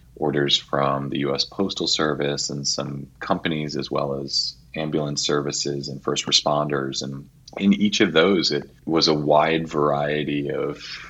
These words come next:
solutions, from people coming and picking up. The U S Postal Service could just come pick up, but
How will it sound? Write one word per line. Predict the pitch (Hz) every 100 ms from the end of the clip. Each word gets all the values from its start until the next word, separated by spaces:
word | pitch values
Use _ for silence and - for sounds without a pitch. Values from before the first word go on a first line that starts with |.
| -
solutions, | - - 78 71 73 - 67 69
from | - 73 69 69 71 69 -
people | - - 69
coming | 80 76 76 76
and | - 69
picking | - 73 67
up. | 69 69
The | -
U | 73 71
S | -
Postal | 69 69 71
Service | 67 69 71
could | 69
just | 67 71
come | - 69 67
pick | 71 67
up, | 71 71 - -
but | 69